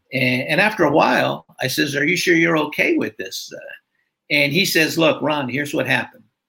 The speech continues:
I brought you in here because of your expertise and experience. I trust that you know how to do it. If you need my help, I'm here, and I'm gonna help you any way I can. But if you feel you can go on your own, hey, do it.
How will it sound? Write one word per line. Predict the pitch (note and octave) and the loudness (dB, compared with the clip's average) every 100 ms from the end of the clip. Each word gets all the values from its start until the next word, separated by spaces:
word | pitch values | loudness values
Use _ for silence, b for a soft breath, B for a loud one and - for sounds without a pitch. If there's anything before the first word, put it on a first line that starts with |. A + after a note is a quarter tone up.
| _ _ _ _ _ _ _ _ _ _ - | _ _ _ _ _ _ _ _ _ _ -2
I | C3+ A#2 | 0 2
brought | D#3+ D#3+ - | 2 0 0
you | C#3 C3+ | -2 0
in | C3+ | -2
here | G#2+ G2+ G#2+ - - | -6 -10 -12 -14 -10
because | A2+ - A2+ | -10 -6 -8
of | A#2 G#2+ | -8 -8
your | G#2 | -6
expertise | G#2 - - G#2 - - G#2 - | -6 -8 -12 -14 -10 -8 -6 -8
and | G#2 | -12
experience. | G#2+ - A2 A2 G#2+ G#2 - - - _ _ _ - | -10 -8 -8 -10 -10 -14 -14 -14 -16 _ _ _ -12
I | B2 | -8
trust | - D3 C#3 - - C#3 | -4 -2 -2 -2 -8 -8
that | A#2 A2 - - _ _ _ _ - | -6 -6 -12 -20 _ _ _ _ -8
you | C3 C3 | 2 4
know | B2 | 4
how | A2 A#2 | 2 -2
to | G#2 | -2
do | A2 A#2+ | -2 -4
it. | G2+ - - _ _ _ _ _ _ | -6 -16 -20 _ _ _ _ _ _
If | D3+ - | -2 0
you | G#3 A3+ | 0 2
need | G#3+ E3+ | 2 2
my | D3+ C#3+ | 0 2
help, | C#3 C#3 A#2+ | 0 -2 -2
I'm | A2+ A2+ | -4 -4
here, | B2 D3 A2 | -2 -2 -2
and | - | -4
I'm | A2+ | -4
gonna | A#2 G#2+ | -4 -6
help | A#2 - | -8 -10
you | G2+ G#2+ | -10 -8
any | G#2+ | -10
way | G#2 F#2+ | -10 -14
I | G2 - | -14 -6
can. | C3+ A2+ | -4 -4
But | F#2 | -4
if | G#2 - | -8 -2
you | D3 E3+ E3 - _ _ _ _ | 0 2 0 -4 _ _ _ _
feel | D3+ D#3 | 4 4
you | D#3 D3 | 4 2
can | C#3 | 0
go | B2+ C#3 | 2 2
on | D3 | 2
your | C#3 C#3+ | -2 -2
own, | G#3+ C4+ - | -2 -4 -8
hey, | F#3+ | -6
do | E3+ F#3+ B3 | 0 0 0
it. | - | -6